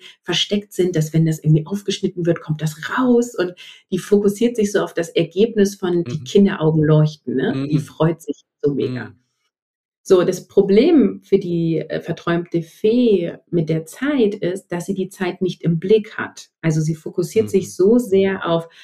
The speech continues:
Speaker 1: „Oh, jetzt mache ich irgendwie einen tollen Kuchen.“ Ja, zum
Speaker 2: Mhm.
Speaker 1: Beispiel mit dem Kuchen ist auch, geht bei allem anderen, ne? Auch wenn du mit deinem Kind irgendwie gerade Lego baust oder so, ne? Der konzentriert die sich so sehr auf diesen Spielspaß, die ist sehr spielerisch,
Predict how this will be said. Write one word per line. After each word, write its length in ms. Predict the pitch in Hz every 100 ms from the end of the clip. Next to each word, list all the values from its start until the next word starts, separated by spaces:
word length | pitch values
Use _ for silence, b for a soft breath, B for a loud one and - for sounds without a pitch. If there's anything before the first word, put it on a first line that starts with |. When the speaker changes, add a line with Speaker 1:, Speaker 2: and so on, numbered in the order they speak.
| b b 170
Speaker 1:
„Oh, 120 | 190
jetzt 260 | 175 -
mache 160 | 180 185
ich 100 | 202
irgendwie 200 | 175 175
einen 240 | 170 170 156
tollen 300 | - 160 156
Kuchen.“ 760 | - 302 381 175 170 233 - B _ -
Ja, 200 | 156 127
zum 180 | 147
Speaker 2:
Mhm. 40 | 143
Speaker 1:
Beispiel 320 | 151 151 147
mit 60 | 147
dem 140 | 143
Kuchen 360 | - 151 165 185
ist 160 | 151 156
auch, 140 | 151 -
geht 160 | 160
bei 160 | 156 151
allem 160 | 156 160
anderen, 320 | 165 170 156
ne? 200 | 175 -
Auch 120 | -
wenn 80 | 160
du 60 | 156
mit 100 | 151
deinem 140 | 151
Kind 300 | - 170 -
irgendwie 300 | 160 156 160
gerade 260 | - 151 151
Lego 340 | 151 185 185
baust 340 | - 147 147 -
oder 140 | 147
so, 160 | 147 151
ne? 140 | 185
Der 120 | 190
konzentriert 540 | - 165 160 170 190 190
die 60 |
sich 200 | 170 165
so 180 | - 214
sehr 180 | 226 202
auf 100 | -
diesen 220 | 180 160
Spielspaß, 840 | 156 - - 262 320 - - 147 -
die 80 | 156
ist 120 | 156
sehr 120 | 165
spielerisch, 640 | - - 220 233 165 143